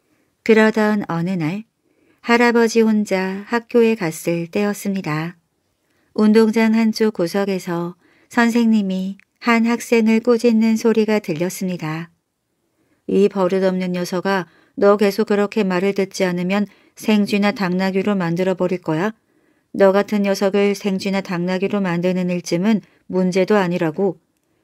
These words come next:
생쥐나 당나귀를 사람으로 만들 수도 있는데 거꾸로는 못할까?" 그 말을 듣는 순간 할아버지는 정신이 번쩍 났습니다.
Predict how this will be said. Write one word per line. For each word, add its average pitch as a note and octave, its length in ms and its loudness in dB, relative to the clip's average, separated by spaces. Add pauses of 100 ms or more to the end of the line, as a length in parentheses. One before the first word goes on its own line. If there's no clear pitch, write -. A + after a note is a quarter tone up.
(120)
생쥐나 G#3 540 0
당나귀를 F#3+ 640 0
사람으로 G3+ 480 0
만들 F3 320 -2
수도 F3+ 260 -4
있는데 E3+ 440 -2 (360)
거꾸로는 F#3 600 0
못할까?" F3 580 -4 (1700)
그 - 140 2
말을 A3+ 380 6
듣는 G3+ 320 -4
순간 F#3 720 -6
할아버지는 G3+ 1000 -2
정신이 G3 540 -2
번쩍 F3 540 -4
났습니다. E3 840 -4